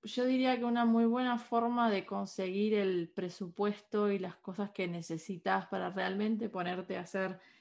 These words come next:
eh, más inteligencia aplicada es empezar quizás con cosas más estratégicas, ¿no? Que sean como pequeños reportes de consejos o de perfilamiento de, de posibles amenazas que vayan dirigidas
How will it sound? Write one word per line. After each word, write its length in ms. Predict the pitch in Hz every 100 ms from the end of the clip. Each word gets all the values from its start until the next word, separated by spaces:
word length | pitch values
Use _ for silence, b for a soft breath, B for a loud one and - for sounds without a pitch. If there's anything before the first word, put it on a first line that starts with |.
| b _ -
eh, 460 | 190 180 175 175 -
más 320 | 185 185 175
inteligencia 580 | 185 175 175 190 190 190
aplicada 760 | 185 175 196 196 208 208 233 - B B B -
es 120 | 208
empezar 440 | 196 208 208 208
quizás 360 | 208 208 208 208
con 480 | - 196 190 190 180
cosas 260 | 196 208
más 200 | 208 202
estratégicas, 920 | 202 202 185 190 185 190 165 160 156 -
¿no? 200 | 180 208
Que 160 | 185
sean 320 | 170 180 180 175
como 340 | 180 175 170
pequeños 720 | 175 - 185 190 185 170 - B B B -
reportes 960 | 196 - 233 233 214 - 196 185 180 180
de 200 | 175 -
consejos 1120 | 170 165 170 202 202 - 185 175 170 170 180
o 380 | 170 160 160 - B B B -
de 80 | 185
perfilamiento 1120 | 175 175 180 175 175 196 196 180 - 190 180
de, 320 | 175 170 165
de 240 | 175 170 165 -
posibles 400 | 180 202 196 196
amenazas 480 | 196 196 220 240 226
que 80 |
vayan 420 | 208 226 233 214 190
dirigidas 880 | 190 180 - 226 226 233 254 254